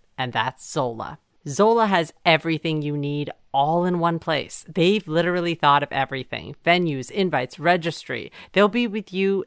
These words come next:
every step of the way during your wedding planning journey.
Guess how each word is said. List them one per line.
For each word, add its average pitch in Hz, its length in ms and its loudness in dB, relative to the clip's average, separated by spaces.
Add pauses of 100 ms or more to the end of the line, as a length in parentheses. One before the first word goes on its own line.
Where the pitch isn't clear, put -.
every 175 320 0
step - 500 -4 (240)
of 160 140 2
the 160 120 -2
way 127 400 -2
during 131 320 -2
your 127 140 -6
wedding 123 340 -4
planning 123 400 -8
journey. 117 480 -10